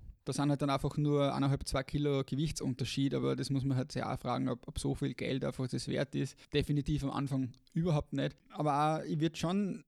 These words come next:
äh, relativ bald versuchen, mit Klipppedalen und mit richtigen Radschuhen zu fahren, weil es einfach viel leichter geht. Also, äh, mit einer Sohle, die wirklich starre ist, tretet man sich viel leichter als jetzt mit Turnschuhen oder so. Das merkt man einfach, das,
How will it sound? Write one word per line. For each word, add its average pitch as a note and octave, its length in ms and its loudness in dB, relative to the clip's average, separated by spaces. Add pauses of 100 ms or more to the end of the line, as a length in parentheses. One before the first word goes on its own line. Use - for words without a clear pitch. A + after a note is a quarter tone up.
äh, F#3 80 -2
relativ D#3 500 0
bald E3 220 0
versuchen, F3 500 0
mit D#3+ 140 0
Klipppedalen E3 640 0
und D3+ 100 2
mit C#3+ 180 0
richtigen D#3 340 0
Radschuhen D3 540 -2
zu C3+ 120 -8
fahren, D3+ 640 0
weil C#3 260 0
es C#3+ 100 -4
einfach C#3+ 520 -2
viel D#3 220 0
leichter C3 340 -2
geht. - 400 -6
Also, D3 240 -4
äh, C3+ 240 -2
mit C3+ 200 -2
einer C3+ 380 0 (420)
Sohle, D#3+ 400 0
die D3 140 -2
wirklich C#3+ 400 -2
starre C#3 420 -2
ist, D3+ 300 0 (400)
tretet C#3+ 340 -4
man C3+ 100 0
sich C3 200 -2
viel E3 200 0
leichter C#3 560 0
als C#3 140 -4
jetzt C#3 180 -4
mit C3+ 180 -4
Turnschuhen C3 540 0
oder B2 140 -2
so. C#3 240 -4
Das B2+ 220 -6
merkt C3 260 -2
man C#3 100 0
einfach, C3+ 240 -6 (420)
das, C3 300 -4